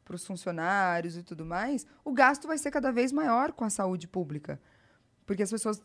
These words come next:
estão adoecendo. Hoje em dia, você pega, por exemplo, pessoas com trinta anos, com hipertensão, com diabetes,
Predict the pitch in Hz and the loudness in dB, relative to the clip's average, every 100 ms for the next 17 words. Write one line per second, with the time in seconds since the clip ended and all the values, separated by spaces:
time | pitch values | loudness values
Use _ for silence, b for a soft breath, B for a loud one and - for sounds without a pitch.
0 | - - 233 214 226 240 330 269 247 226 | -12 -2 0 0 0 0 0 -4 -2 -4
1 | 175 B B - 190 190 190 196 262 247 | -6 B B 0 0 0 -2 -2 0 0
2 | 220 220 214 226 214 190 175 190 185 190 | -2 -2 0 0 -2 -4 -4 -6 -6 -8
3 | - 180 175 - 170 214 240 269 190 175 | -4 -4 -4 -8 -6 -2 0 0 0 2
4 | 220 294 220 - b b b b - 247 | 2 2 0 -4 b b b b 0 2
5 | 240 214 208 240 - 220 208 262 302 - | 4 2 2 0 0 0 0 -4 -10 -4
6 | 226 196 196 180 185 214 247 - 262 - | -2 2 2 4 2 0 -4 -8 -8 -10